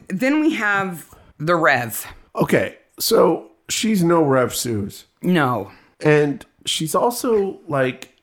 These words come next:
Speaker 2: oddly political.
Speaker 1: I'm okay with that. She doesn't wanna bury Gregory in the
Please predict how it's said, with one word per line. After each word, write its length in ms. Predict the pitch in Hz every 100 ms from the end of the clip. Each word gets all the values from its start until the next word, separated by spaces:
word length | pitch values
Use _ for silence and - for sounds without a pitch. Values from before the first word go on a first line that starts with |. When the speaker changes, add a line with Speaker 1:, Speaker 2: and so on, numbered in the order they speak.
| -
Speaker 2:
oddly 460 | 127 156 147 165 139
political. 680 | 135 123 120 110 - - - - _ _ -
Speaker 1:
I'm 140 | 370 453
okay 280 | - 190
with 180 | 143 131
that. 360 | 127 120 202 269 - -
She 240 | - - 247
doesn't 380 | 311 311 -
wanna 200 | 190 190
bury 360 | 180 170 165 165
Gregory 600 | 156 147 147 156 156 156
in 400 | - 139 143 143
the 420 | 143 131 131 117